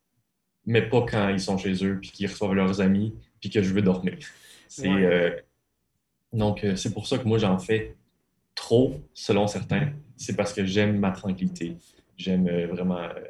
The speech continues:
Speaker 1: c'est la question qu'on me pose le plus souvent, en fait. Pourquoi tu vas si loin ?
Speaker 2: Ben,
Speaker 1: Pour une
Speaker 2: c'est,
Speaker 1: qualité.
Speaker 2: c'est un, comme tu disais au début, le, le but, c'est de le rendre un peu unique, puis que ce soit aussi très confortable pour toi, puisque tu y vis.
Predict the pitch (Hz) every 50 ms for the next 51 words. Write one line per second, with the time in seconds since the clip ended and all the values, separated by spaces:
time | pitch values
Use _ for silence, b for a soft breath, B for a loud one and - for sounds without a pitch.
0 | - - - - - _ _ - - - - 117 107 95 101 98 107 107 - 120
1 | - 131 113 113 107 92 110 107 104 104 92 - 107 - - - 104 98 92 92
2 | 90 98 95 92 - - - 131 117 - 131 117 95 - - 104 104 110 104 -
3 | - - 107 92 90 90 - - _ _ _ _ _ _ _ _ _ _ _ _
4 | _ _ _ _ _ - - 143 131 - 127 120 107 117 104 98 90 90 - -
5 | _ _ _ - - - - - 160 160 165 160 - 175 170 170 - - 165 165
6 | 160 180 196 202 180 160 151 147 143 160 185 196 190 165 143 - - 135 135 135
7 | 135 139 165 165 - - 151 147 135 123 127 139 143 139 131 123 - 135 127 127
8 | 127 135 151 160 160 _ - 135 - - 135 120 - - 160 151 147 - - -
9 | - - - 185 170 - 165 151 - - 131 117 - 151 143 139 - 120 120 -
10 | 180 170 156 - - - - 139 135 - - - 143 135 127 120 120 - - 147
11 | 156 147